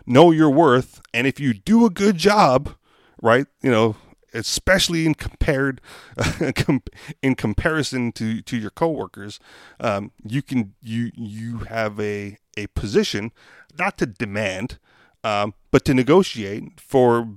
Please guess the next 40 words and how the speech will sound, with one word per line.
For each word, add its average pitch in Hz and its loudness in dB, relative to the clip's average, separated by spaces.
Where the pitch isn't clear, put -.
you 123 0
know, 104 -6
better 127 2
than 123 -2
average 117 -2
wages. 135 -12
Um, 95 -14
and 110 -4
one 135 6
of 127 0
the, 98 -6
one 123 0
of 123 2
the 110 0
chefs - -2
that, 107 -2
you 107 -6
know, 104 -6
recently 120 0
left, 113 -8
uh, 95 -4
the, 104 -12
the 101 -10
company, 104 -4
he 139 -2
was 120 2
there 117 0
for, - -10
like, 101 -8
seven 131 -2
years. 107 -6
Um, 98 -6
and, 107 -2
you 113 -8
know, 104 -2
when 110 0
he 117 -2
left, 117 2
he's 107 -4
like, 107 -2